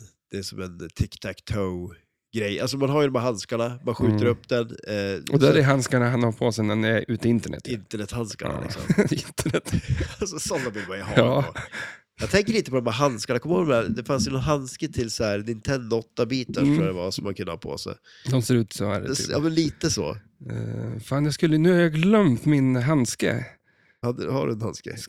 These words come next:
Speaker 2: Ja.
Speaker 1: <laughs> En, har du inte två?
Speaker 2: Ska
Speaker 1: Har du
Speaker 2: vi
Speaker 1: tappat bort någon?
Speaker 2: Ska vi lägga in lite, antingen så pratar du, eller så,
Speaker 1: Ja.
Speaker 2: så lägger vi in lite pausmusik, så, så springer jag bara upp och hämtar den.
Speaker 1: Ja, men spring och hämta den.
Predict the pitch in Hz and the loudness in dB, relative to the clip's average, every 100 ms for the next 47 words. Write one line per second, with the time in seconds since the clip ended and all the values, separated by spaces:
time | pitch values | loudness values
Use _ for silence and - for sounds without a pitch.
0 | - 104 90 - 123 135 151 143 123 123 | -2 -2 -2 -2 0 6 6 4 0 0
1 | 123 139 - 71 58 - 156 156 175 175 | 0 -4 -8 -6 -6 -4 2 4 4 4
2 | 131 151 - 82 - _ _ _ _ - | 0 -4 -4 -8 -8 _ _ _ _ -12
3 | 165 170 180 185 208 165 - 135 135 - | -6 -2 0 2 4 2 2 0 0 0
4 | - 170 226 175 151 143 160 131 131 151 | -2 2 4 4 4 4 2 2 4 4
5 | 170 151 120 117 147 143 139 135 135 127 | 2 2 4 4 6 6 6 6 6 4
6 | 135 123 139 131 117 123 120 131 - 123 | 2 0 2 0 2 0 2 0 0 0
7 | 117 - - - 127 120 - 151 151 135 | 0 -2 -8 -4 -2 -2 2 4 4 2
8 | 123 123 139 110 - - 139 156 139 - | 4 2 0 -4 -4 2 4 4 -2 -2
9 | 156 165 160 143 95 | 0 0 0 0 0